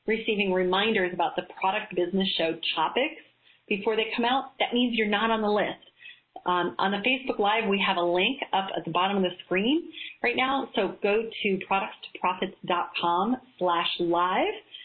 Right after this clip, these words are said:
and get yourself on the reminders list, because we are gonna be putting out some really special, uh, offers for this new training that we're putting together. And you won't hear about 'em unless you're on the list. Those are where everybody gets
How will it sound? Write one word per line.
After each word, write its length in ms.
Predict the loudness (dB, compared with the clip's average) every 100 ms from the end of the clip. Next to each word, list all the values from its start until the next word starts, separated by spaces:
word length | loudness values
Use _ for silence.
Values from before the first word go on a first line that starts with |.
| -8
and 160 | -2 0
get 120 | 2
yourself 340 | 0 -2 -4 0
on 140 | 0 2
the 60 |
reminders 380 | 4 4 2 0 0
list, 180 | -2 0
because 260 | -2 0 -2 2
we 100 | 2
are 160 | 2
gonna 140 | 2 0
be 120 | 0
putting 180 | 0 -2
out 180 | -2 -4
some 200 | -2 0
really 360 | 2 2 0 -2
special, 600 | -4 -2 0 2 0 -2 -12 _ _ _ _
uh, 40 | -4 0
offers 480 | 0 0 0 0 0 -4
for 220 | 0 0 2
this 180 | 0 0 0
new 200 | 0 0 0
training 320 | 0 2 4
that 100 | 2
we're 100 | 0
putting 300 | -2 0 2
together. 480 | 2 2 2 0 -2 -8 -12 -8 0
And 420 | 2 4 2 0 -6
you 140 | -2 2
won't 200 | 2 2
hear 140 | 0 2
about 180 | 2
'em 100 | 2
unless 300 | 2 2 0
you're 100 | 0
on 120 | 0 2
the 60 |
list. 220 | 0 -2 -8 _ _ -2
Those 200 | 0 2
are 100 | 2
where 300 | 2 2 0
everybody 340 | 0 0 0 0
gets 240 | -2 -4